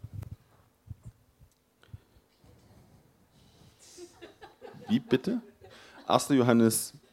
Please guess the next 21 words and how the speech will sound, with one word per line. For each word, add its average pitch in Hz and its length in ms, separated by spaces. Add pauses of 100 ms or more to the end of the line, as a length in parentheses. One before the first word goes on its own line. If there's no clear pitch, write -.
(640)
also 104 260
der 98 100
Johannesbrief, 143 1120 (840)
Kapitel 113 400
zwei, 143 380
ab 156 160
Vers 147 240
zwölf. 82 320 (2000)
Was - 120
war 98 60
denn 104 40
das 104 80
für - 60
eine 101 80
lustige 117 260
Stimme 208 280
gerade? 82 280 (1400)
Ach, - 160
Handy. 113 260 (720)
<laughs> - 80 (3000)
Siri. 113 560